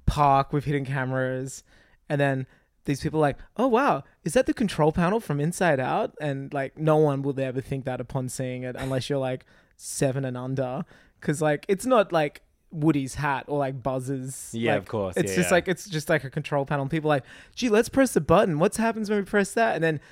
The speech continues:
Speaker 1: two over-the-top actors, they'll hit the angry one. And they're like, "I don't know what I wanna eat for lunch." And they're like, "Oh, wow, crazy. Let's change it." And they hit, like,
Speaker 2: Ugh.
Speaker 1: and it's, like, seven minutes. And I was like, "This is so painful." <laughs> It was one of the worst things.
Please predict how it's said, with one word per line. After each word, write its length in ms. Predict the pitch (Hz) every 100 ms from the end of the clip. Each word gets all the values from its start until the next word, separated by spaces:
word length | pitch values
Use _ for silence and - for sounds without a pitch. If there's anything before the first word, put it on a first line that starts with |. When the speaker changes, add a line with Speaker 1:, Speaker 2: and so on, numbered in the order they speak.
| _
Speaker 1:
two 320 | - 165 165 165
over-the-top 560 | 160 160 147 160 165 139
actors, 540 | 135 - 139 139 131 - _
they'll 120 | 143
hit 120 | 151 156
the 120 | 147
angry 280 | 139 147 151
one. 100 | 135
And 60 | 135
they're 60 |
like, 160 | 139 - - - -
"I 120 | 196
don't 200 | 262 320
know 180 | 339 427 403
what 200 | 370 320
I 80 |
wanna 300 | 285 269 247 214
eat 140 | 196
for 160 | - 214
lunch." 500 | 180 180 165 151 -
And 80 | 160
they're 40 |
like, 160 | 160 - - _
"Oh, 160 | 247 208
wow, 260 | 240 220
crazy. 420 | 190 - 277 202
Let's 220 | 196 240 -
change 420 | - 214 254 208
it." 140 | 160
And 100 | 156
they 120 | 151
hit, 140 | 156 -
like, 200 | 165 107
Speaker 2:
Ugh. 60 | 90 - _
Speaker 1:
and 120 | 170
it's, 200 | 180 170
like, 220 | 185 175 -
seven 460 | - 175 170 190
minutes. 340 | 151 147 202 -
And 80 |
I 80 | 156
was 80 | 156
like, 180 | 156 131 - _ _
"This 180 | 156 156
is 120 | 143
so 420 | - - 147 147
painful." 540 | 147 139 143 147 160
<laughs> 80 | 185
It 60 | -
was 180 | 277 226 214
one 120 | 208
of 100 | 208
the 100 | 220
worst 420 | 196 165 170 -
things. 320 | - 175 175